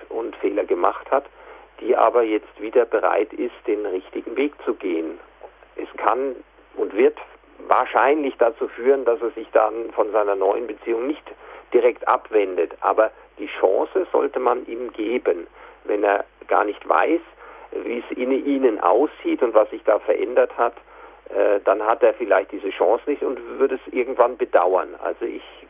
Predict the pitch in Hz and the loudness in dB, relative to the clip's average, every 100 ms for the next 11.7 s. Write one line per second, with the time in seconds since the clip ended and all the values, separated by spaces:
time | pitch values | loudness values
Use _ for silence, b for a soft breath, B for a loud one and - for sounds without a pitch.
0 | - 120 120 113 101 - 120 131 107 113 | -4 -2 -2 -4 -6 -2 0 2 4 4
1 | 113 117 117 B B B B B - 101 | 2 -6 -10 B B B B B 0 2
2 | 101 104 101 - - 117 - 120 - 120 | 4 0 -2 -4 2 2 2 -6 -8 -10
3 | - - 117 117 101 101 110 104 104 104 | -8 2 2 2 2 2 4 2 4 2
4 | - - 104 107 - 90 - 87 113 - | 0 -6 -10 -10 -4 -4 0 -2 -2 -4
5 | 135 - 110 117 123 123 B B B - | -6 0 2 2 -2 -10 B B B -10
6 | - 98 95 95 - - _ _ - 110 | 0 2 2 0 -2 -12 _ _ -2 2
7 | 120 151 151 90 117 - 123 - 123 117 | 4 4 4 4 2 0 -6 -8 -8 -4
8 | 120 117 113 107 - 104 104 104 101 101 | 0 2 0 -4 2 2 2 2 4 4
9 | 101 98 - 95 113 135 123 104 104 107 | 2 0 0 2 2 0 0 2 2 2
10 | 107 101 120 107 - 117 - 90 71 73 | -2 -2 -2 -2 0 -2 0 -4 -2 -2
11 | 73 - 73 - - - - | -4 -10 -6 -6 -6 -12 -16